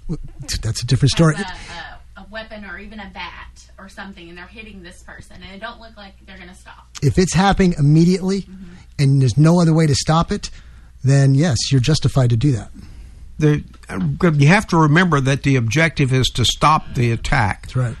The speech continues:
Speaker 3: That's a key word, stop. And as soon as you stop the attack,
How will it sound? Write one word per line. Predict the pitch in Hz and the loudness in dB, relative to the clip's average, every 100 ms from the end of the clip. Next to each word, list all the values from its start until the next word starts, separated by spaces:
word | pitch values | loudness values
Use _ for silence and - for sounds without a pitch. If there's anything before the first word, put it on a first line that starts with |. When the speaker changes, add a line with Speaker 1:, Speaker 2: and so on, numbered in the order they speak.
| - | -2
Speaker 3:
That's | 139 - | -2 -2
a | |
key | 135 - 202 | -4 2 4
word, | 151 156 143 - | 4 4 2 0
stop. | - 139 131 104 - - - - | 0 2 2 0 -12 -20 -20 0
And | 143 143 127 117 - | 4 4 4 2 -2
as | 131 151 | 0 2
soon | 170 220 | 4 4
as | 180 127 | 4 2
you | |
stop | 120 - 131 - | 0 0 0 0
the | 135 | -2
attack, | 131 - 131 135 - | 0 2 2 0 -6